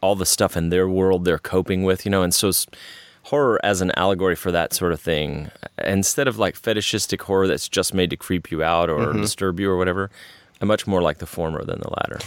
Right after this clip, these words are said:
Speaker 2: Do you think that even, and maybe Patrick knows this just as well as you, as Patrick is the biggest horror buff I know, do you think even the stuff that doesn't necessarily frame itself as being about something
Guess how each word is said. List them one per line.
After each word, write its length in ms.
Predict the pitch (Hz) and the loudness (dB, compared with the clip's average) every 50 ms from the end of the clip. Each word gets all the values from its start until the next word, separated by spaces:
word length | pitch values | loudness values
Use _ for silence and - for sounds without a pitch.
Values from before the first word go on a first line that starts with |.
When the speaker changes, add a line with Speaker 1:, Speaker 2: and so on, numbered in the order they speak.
| - - | -10 -6
Speaker 2:
Do 80 | 170 | -6
you 40 | 170 | -2
think 140 | - 226 220 | -2 -2 -2
that 140 | 233 208 170 | -2 -4 -2
even, 260 | 185 175 160 170 165 | -2 -2 0 0 2
and 100 | 151 147 | 2 2
maybe 220 | 156 156 165 139 120 _ _ _ - | 0 0 0 -2 -4 _ _ _ -14
Patrick 540 | - - 135 151 - 123 107 - - - - | -6 -2 -2 -2 -2 -2 -6 -6 -6 -10 -2
knows 260 | 123 123 113 110 110 110 | 0 2 2 2 0 -2
this 140 | 110 110 | -4 -4
just 240 | - - 113 - - | -2 -4 -4 -2 -2
as 100 | 113 107 | -6 -4
well 200 | 110 110 113 113 | -2 -2 -2 -2
as 100 | 110 107 | -2 -2
you, 100 | 120 117 117 | -2 -2 -2
as 80 | 107 - | -2 -2
Patrick 320 | - 120 117 - 117 - | -4 -4 -4 -4 -4 -4
is 140 | 120 110 - | -4 -6 -4
the 100 | 127 117 | -6 -2
biggest 300 | 110 120 113 113 - - | -2 0 0 0 -2 0
horror 220 | - 123 117 117 | -2 -2 -2 0
buff 220 | 113 117 110 - 110 | -2 -4 -4 -2 -4
I 80 | 107 | -4
know, 400 | 110 113 117 123 127 113 104 - - - - - - - - - - - | -2 0 2 2 2 2 0 -4 -6 -12 -20 -18 -18 -18 -18 -18 -18 -4
do 80 | - 170 | 2 2
you 60 | 180 | 2
think 180 | - 185 294 - | 4 4 2 2
even 260 | - 202 208 202 226 | 2 0 2 4 4
the 80 | 202 175 | 4 2
stuff 340 | - - 175 170 - - - | 2 4 2 2 2 0 0
that 160 | 160 143 - - 143 139 | 0 0 0 -2 -10 -2
doesn't 320 | 127 151 151 139 165 127 | 0 0 2 2 2 2
necessarily 640 | 135 139 131 - - - 143 135 131 131 127 120 110 | 2 2 2 0 -2 0 2 2 2 2 2 0 -2
frame 560 | - - - - - 135 135 139 151 147 139 | -6 -8 -10 -6 0 0 2 2 4 2 2
itself 480 | - - - - 113 104 92 98 - - | 0 -2 -2 -2 0 0 -2 -4 -6 -4
as 280 | - 113 113 110 107 104 | -2 0 0 0 0 -2
being 560 | 107 - 113 113 110 107 101 101 98 98 107 _ - _ _ _ _ _ _ _ _ - - | -6 -4 -4 -2 -2 -2 -4 -6 -8 -10 -12 _ -20 _ _ _ _ _ _ _ _ -2 -2
about 540 | 120 120 117 _ - 110 110 117 117 - _ _ - | -2 -2 -2 _ -2 0 2 2 0 0 _ _ -10
something 640 | - - - 107 104 101 - 104 98 95 - - | -6 0 0 0 0 0 -2 -4 -6 -6 -8 -12